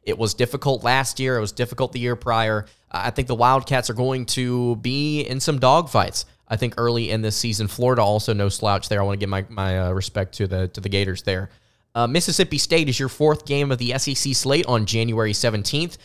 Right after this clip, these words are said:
It is a home game, January twentieth, against Georgia, also in Rupp Arena.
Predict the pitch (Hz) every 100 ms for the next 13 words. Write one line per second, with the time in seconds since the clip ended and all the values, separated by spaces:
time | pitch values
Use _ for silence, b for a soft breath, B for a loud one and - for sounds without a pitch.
0 | b b - 120 113 113 104 135 156 175
1 | 160 160 202 220 214 _ _ _ - 117
2 | 113 107 101 - 139 143 - 120 117 107
3 | 110 123 127 131 120 107 120 143 - 139
4 | 139 127 120 117 120 117 117 139 156